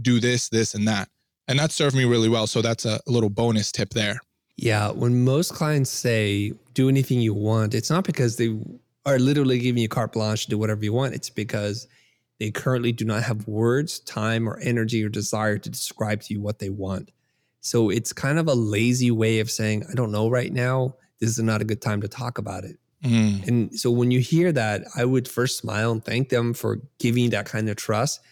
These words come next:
Speaker 2: and then help them to find the words. One of the biggest frustrations that designers share with me is, "Oh, I wish my clients could just tell me what they want." Well, guess
Speaker 1: <laughs>
Speaker 2: what?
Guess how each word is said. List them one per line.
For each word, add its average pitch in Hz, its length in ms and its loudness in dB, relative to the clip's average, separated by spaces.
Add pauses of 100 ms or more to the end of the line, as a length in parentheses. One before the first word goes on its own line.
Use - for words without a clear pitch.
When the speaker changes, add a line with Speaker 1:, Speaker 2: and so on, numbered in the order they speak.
(320)
Speaker 2:
and 131 160 2
then 135 160 2
help 151 380 -2
them 117 240 2
to 117 100 -2
find 123 440 0
the 113 80 4
words. 135 600 0 (340)
One 143 160 0
of 151 80 2
the 131 80 2
biggest 147 340 0
frustrations 127 640 0
that 104 120 -2
designers 117 540 0 (120)
share 160 280 0
with 143 220 0
me 107 180 2
is, 107 220 0 (320)
"Oh, 156 60 -2
I 156 100 2
wish 175 260 2
my 180 80 0
clients 143 380 -2
could 117 120 2
just 127 200 0
tell 131 140 0
me 131 100 2
what 113 160 2
they 107 80 -2
want." 104 380 -4 (500)
Well, 123 100 -2
guess 180 340 0
Speaker 1:
<laughs> 165 120 -2
Speaker 2:
what? 147 320 0